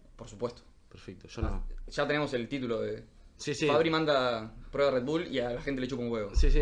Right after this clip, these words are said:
Speaker 2: vergüenza
Speaker 1: <laughs>
Speaker 2: nacional, ¿viste?
Speaker 1: Bueno, amigo, hoy estamos con dos invitados.
Speaker 2: Primero
Speaker 1: No, no estamos con dos invitados.
Speaker 2: Está... ¿con quién estamos?
Speaker 1: O sea, estamos
Speaker 2: Yo
Speaker 1: con dos
Speaker 2: veo dos.
Speaker 1: invitados, pero como estamos en su casa, no son invitados, ¿o sí?
Speaker 2: Y se, en realidad estamos invitados nosotros.
Speaker 1: Bien.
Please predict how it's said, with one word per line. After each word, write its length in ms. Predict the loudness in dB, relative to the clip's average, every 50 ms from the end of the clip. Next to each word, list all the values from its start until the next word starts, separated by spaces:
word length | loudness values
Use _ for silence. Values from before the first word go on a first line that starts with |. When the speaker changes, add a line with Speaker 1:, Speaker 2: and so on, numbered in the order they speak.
| 6
Speaker 2:
vergüenza 460 | 6 4 4 6 6 6 6 6 6 4
Speaker 1:
<laughs> 20 |
Speaker 2:
nacional, 560 | 4 4 4 4 4 4 6 6 4 4 2
¿viste? 360 | 0 0 0 0 0 0 2 4 6 6 6 6 4 2 0 -2 -4 -6 -8 -10 -8 -2
Speaker 1:
Bueno, 180 | 0 2 2 2
amigo, 240 | 2 2 4 4 4
hoy 100 | 4 2
estamos 280 | 2 0 0 -2 -2 -2
con 160 | -2 -2 -2
dos 140 | -2 -4 -4
invitados. 560 | -6 -4 -2 -2 -2 -2 -2 -4 -8 -12 -14 -16 -16 -8 -6 -4 -4 -4 -4 -8 -10 -6 -2
Speaker 2:
Primero 320 | 2 4 6 6 6 6 4
Speaker 1:
No, 20 | 0 -4 -6
no 80 | -6
estamos 200 | -2 2 4 6
con 60 | 6 6
dos 80 | 6 6
invitados. 340 | 6 4 2 0 0 -4 -6 -8 -10 -12 -14 -16
Speaker 2:
Está... 140 | -16 -14 -14 -10
¿con 140 | -8 -8
quién 140 | -8 -6 -8
estamos? 200 | -8 -8 -8 -4
Speaker 1:
O 20 | -2
sea, 180 | -2 -2 -2
estamos 360 | -4 -6 -6 -4 -4 -2 2
Speaker 2:
Yo 60 | 6 6
Speaker 1:
con 60 | 8
dos 80 | 8
Speaker 2:
veo 0 |
dos. 80 | 10 8
Speaker 1:
invitados, 260 | 8 8 6 6 4 4
pero 120 | 0 -2
como 100 | -4 -2
estamos 280 | -2 -2 -2 -2 -4 -4
en 260 | -2 -2 -2 -4 -6
su 240 | -8 -10 -10 -12 -4
casa, 420 | -2 0 0 0 -2 -6 -8 -8 -8
no 180 | -8 -8 -8
son 180 | -8 -8 -8 -8
invitados, 320 | -8 -6 -6 -6 -6 -6
¿o 40 | -8
sí? 260 | -8 -10 -10 -12 -12 -16 -20 -20 -20 -20 -20 -20 -20 -20 -20 -20 -20 -20 -18
Speaker 2:
Y 120 | -18 -18 -16
se, 180 | -16 -16 -16
en 60 | -12 -10
realidad 200 | -10 -8 -8 -8
estamos 220 | -8 -8 -8 -8
invitados 300 | -8 -6 -6 -4 -4 -4
nosotros. 580 | -6 -6 -6 -8 -8 -6 -6 -8 -10 -10 -12 -18 -14
Speaker 1:
Bien. 380 | -8 -6 -4 -4 -4 -6 -10